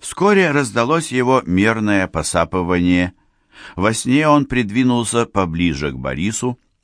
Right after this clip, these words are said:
и приткнулся к его боку. Борис снял кожушок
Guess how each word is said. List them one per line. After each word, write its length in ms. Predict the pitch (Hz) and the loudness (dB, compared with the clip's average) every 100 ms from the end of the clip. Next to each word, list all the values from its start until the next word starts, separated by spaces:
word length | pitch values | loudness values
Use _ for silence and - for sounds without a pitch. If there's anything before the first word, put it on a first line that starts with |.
| _ _ | _ _
и 80 | 101 | -2
приткнулся 800 | 101 92 - 87 98 107 - 101 | 0 -2 0 0 0 0 -2 -4
к 100 | 78 | -4
его 300 | 76 69 76 | -4 -4 -6
боку. 440 | 65 64 - 58 - _ _ _ _ _ _ _ | -6 -10 -12 -18 -18 _ _ _ _ _ _ _
Борис 460 | - 87 120 180 - | -2 0 2 0 -4
снял 460 | - 104 127 131 107 | -6 0 2 2 0
кожушок 840 | - 98 85 82 - 147 - | -2 -2 -2 -4 -4 -6 -6